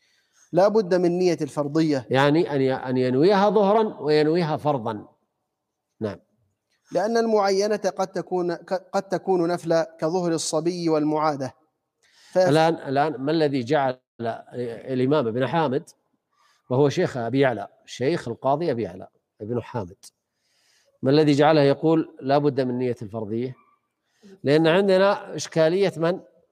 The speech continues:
Speaker 2: حالة نادرة وهي الصبي، أو حالة أقل وهي الصبي، فالصبي ظهره، آه، نافلة، وكذلك المعادة. فهنا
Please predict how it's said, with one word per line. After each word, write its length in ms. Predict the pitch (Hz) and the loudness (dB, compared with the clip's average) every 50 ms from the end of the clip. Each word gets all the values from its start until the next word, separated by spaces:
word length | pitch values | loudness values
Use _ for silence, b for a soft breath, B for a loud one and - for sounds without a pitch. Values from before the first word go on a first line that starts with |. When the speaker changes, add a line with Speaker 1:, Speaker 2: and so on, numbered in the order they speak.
| _ - | _ -20
Speaker 2:
حالة 300 | - - 180 190 180 165 | -6 -2 0 2 2 2
نادرة 360 | 160 175 185 185 185 196 175 | 2 2 2 2 2 2 2
وهي 160 | 170 170 180 175 | 2 0 0 -2
الصبي، 420 | - - - 196 156 131 120 127 | -4 -2 -2 -2 -2 -2 -4 -2
أو 100 | 135 123 | -4 -2
حالة 320 | - 156 165 156 147 147 | -2 -2 0 0 0 0
أقل 320 | 139 - - 170 175 180 165 | -2 -2 -2 -2 -2 -2 -4
وهي 200 | 147 143 156 165 | -6 -6 -4 -6
الصبي، 360 | 139 - - 175 139 107 95 - _ _ _ _ _ _ _ _ _ _ _ _ _ - | -6 -4 -2 -2 -2 -4 -6 -14 _ _ _ _ _ _ _ _ _ _ _ _ _ -10
فالصبي 500 | 131 120 - - 156 165 175 202 196 180 | -8 -8 -4 -2 0 0 2 2 0 0
ظهره، 680 | 147 160 180 160 175 190 196 190 208 226 214 - - - _ _ _ _ _ _ _ 156 139 | 0 0 0 0 2 2 4 4 4 2 2 0 -4 -14 _ _ _ _ _ _ _ -16 -12
آه، 560 | 135 135 131 131 123 117 110 107 110 107 131 | -10 -10 -10 -10 -10 -10 -12 -12 -12 -8 -2
نافلة، 480 | 175 185 156 104 101 104 95 90 87 _ _ _ _ _ _ _ _ _ _ _ _ _ _ _ _ | 0 0 0 0 -2 -8 -12 -12 -14 _ _ _ _ _ _ _ _ _ _ _ _ _ _ _ _
وكذلك 480 | 139 - - 151 143 170 185 190 - - | -6 -2 0 0 2 2 2 0 0 -2
المعادة. 720 | 185 135 151 165 151 147 139 143 131 110 90 92 - - _ _ _ _ _ _ _ _ _ _ _ _ _ _ _ _ _ _ _ _ b b b b b b b b b | -2 -2 -2 -2 0 0 2 2 0 0 -2 -8 -14 -18 _ _ _ _ _ _ _ _ _ _ _ _ _ _ _ _ _ _ _ _ b b b b b b b b b
فهنا 720 | - 131 135 147 180 196 185 165 170 175 - - - - | -4 -2 0 2 2 4 4 4 4 4 2 0 -4 -12